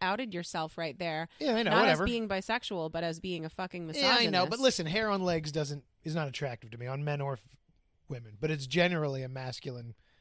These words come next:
Speaker 2: thing, having hair all over you.
Speaker 1: You don't find hair on le-, hair, hairy legs on men attractive?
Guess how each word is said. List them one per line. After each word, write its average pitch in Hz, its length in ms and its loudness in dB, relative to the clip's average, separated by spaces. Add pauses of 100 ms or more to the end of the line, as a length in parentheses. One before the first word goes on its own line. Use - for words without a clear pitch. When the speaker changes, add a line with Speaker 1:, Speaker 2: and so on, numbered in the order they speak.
(120)
Speaker 2:
thing, 131 280 -2
having 131 260 -8
hair 147 280 -2
all 123 120 -4
over 117 180 -6
you. 107 140 -8
Speaker 1:
You 233 100 -2
don't 277 240 -2
find 220 220 -2
hair 170 260 -2
on 175 220 0
le-, 151 200 -4 (120)
hair, 185 440 0 (280)
hairy 208 220 -2
legs 190 280 -2
on 170 140 -4
men 160 180 -6
attractive? 170 540 -6